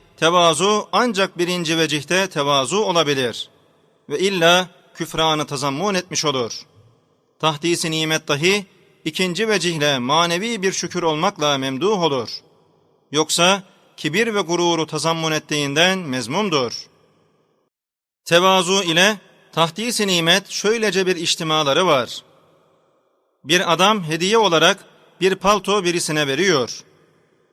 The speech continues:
Paltoyu giyen adama başka bir adam, "Ne kadar güzel oldun." dediğine karşı, "Güzellik paltonundur." dediği zaman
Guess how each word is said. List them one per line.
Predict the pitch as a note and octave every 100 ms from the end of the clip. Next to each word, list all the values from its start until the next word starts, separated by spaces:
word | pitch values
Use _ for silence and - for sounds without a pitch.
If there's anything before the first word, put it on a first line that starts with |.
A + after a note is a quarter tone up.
| _
Paltoyu | - F3+ G#3 G#3
giyen | G3+ F3+ F#3
adama | E3+ D3+ D#3 G3+ G#3+
başka | D#3+ E3 - A3
bir | F#3
adam, | D3 E3 F#3+ - _ _ _
"Ne | C#3+
kadar | C#3 E3 G#3+
güzel | G3+ F3+ F3+
oldun." | E3 D#3+ D3 C#3 B2+
dediğine | D#3 E3+ E3
karşı, | D#3 D3+ B2+ F3+ G3+ - _ _ _ _
"Güzellik | - C#3+ E3+ E3 F#3+ G#3 _
paltonundur." | E3+ G#3+ F#3 F3+ E3 C#3+ C3 G#2+
dediği | D#3+ D#3 D3+
zaman | C#3+ D#3 G3+